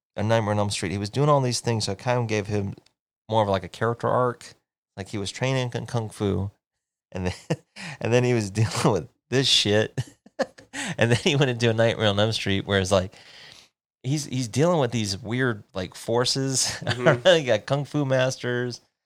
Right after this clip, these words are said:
Speaker 1: goddamn slashers, and then he's got nightmare dudes. Like, what a hell of a ride he's been <laughs> on, man, as a character actor. But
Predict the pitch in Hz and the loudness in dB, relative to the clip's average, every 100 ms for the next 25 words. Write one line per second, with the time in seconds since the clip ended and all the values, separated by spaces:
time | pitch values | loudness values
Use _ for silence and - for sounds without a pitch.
0 | _ _ _ _ _ 117 107 113 104 92 | _ _ _ _ _ -4 0 4 4 4
1 | - - 98 113 113 113 110 107 107 107 | 2 2 2 2 0 -2 -2 0 0 0
2 | 104 - 92 95 92 - - - 101 110 | -2 -6 -4 -4 -4 -6 -8 -6 -4 -4
3 | - 101 104 104 98 101 101 101 101 - | -2 0 2 0 -2 -4 -4 -6 -10 -12
4 | - _ _ _ _ _ _ _ 120 113 | -14 _ _ _ _ _ _ _ -8 -2
5 | 147 160 139 143 113 110 107 107 101 98 | 0 2 2 2 4 2 2 -2 -4 0
6 | 98 92 - - 101 - 165 - 180 127 | 2 2 0 -2 -4 -2 -2 -2 -4 -4
7 | 117 - 123 120 104 101 95 104 95 98 | -6 0 0 0 -6 -8 -10 -12 -8 -10